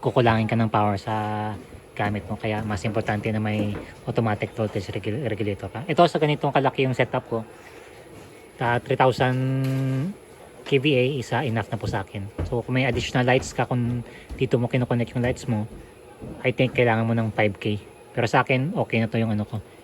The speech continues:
Hindi, hindi naman ko nag-, hindi ko naman kinoconnect yung ano dito, yung lights ko eh.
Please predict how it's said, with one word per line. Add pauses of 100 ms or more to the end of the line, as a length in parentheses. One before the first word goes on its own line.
Hindi,
hindi
naman
ko
nag-, (640)
hindi
ko
naman
kinoconnect
yung (520)
ano
dito,
yung
lights
ko
eh.